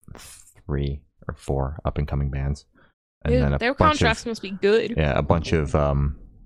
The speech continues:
Speaker 1: really good smaller talent, a bunch of up and coming bands, you know, all sorts
Speaker 2: Mm-hmm.
Speaker 1: of shit going on over there.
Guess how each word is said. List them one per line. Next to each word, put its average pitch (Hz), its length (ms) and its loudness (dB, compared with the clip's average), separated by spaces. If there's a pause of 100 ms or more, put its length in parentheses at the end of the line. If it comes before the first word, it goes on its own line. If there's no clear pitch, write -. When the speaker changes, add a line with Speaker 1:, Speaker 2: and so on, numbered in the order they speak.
Speaker 1:
really 87 360 2
good 80 240 0
smaller 80 340 2
talent, 78 420 2 (100)
a - 20 -18
bunch 78 220 0
of 82 60 4
up 78 120 0
and 76 80 2
coming 78 260 2
bands, 73 320 2
you 76 80 2
know, 69 220 0
all 98 160 2
sorts 254 220 4
Speaker 2:
Mm-hmm. - 60 -2
Speaker 1:
of 76 60 -4
shit - 180 -2
going 69 180 0
on 69 120 2
over 69 160 2
there. 67 160 0